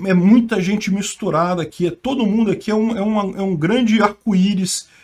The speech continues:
de tons de pele aí, entre branco e, e negro e amarelo e um monte de coisa no meio do caminho. É todo mundo misturado aqui no Brasil. Então aqui no Brasil, por mais que eles queiram importar esse, é, essa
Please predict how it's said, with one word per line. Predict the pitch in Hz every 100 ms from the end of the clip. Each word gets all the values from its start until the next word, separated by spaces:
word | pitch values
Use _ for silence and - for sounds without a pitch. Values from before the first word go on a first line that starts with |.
| _
de | 131 170
tons | - 170 185 170
de | 170
pele | - 160 170 160
aí, | 147 160 139
entre | 156 156
branco | 117 147 190 185 175 139 127 131
e, | 135 120 120
e | 131
negro | 135 170 180 165 156
e | 139
amarelo | 135 120 117 160 170 160
e | 147
um | 143
monte | 165 180
de | 175
coisa | - 165 165
no | 151
meio | 151 160
do |
caminho. | 156 185 147 139 113 - _ _ _ -
É | 180
todo | - 240 220
mundo | 190 190 170
misturado | 160 - 156 135 131 120
aqui | 117
no | 117
Brasil. | 117 110 98 110 - _ _
Então | 156 -
aqui | - 254
no |
Brasil, | 208 165 165
por | 214 254
mais | 202 214 254 269
que | -
eles | 220 214
queiram | - 190 190 175
importar | 175 185 165 - 170 170 165
esse, | 139 - 135 113 - - _
é, | - - 135
essa | 131 - 156 139 127 113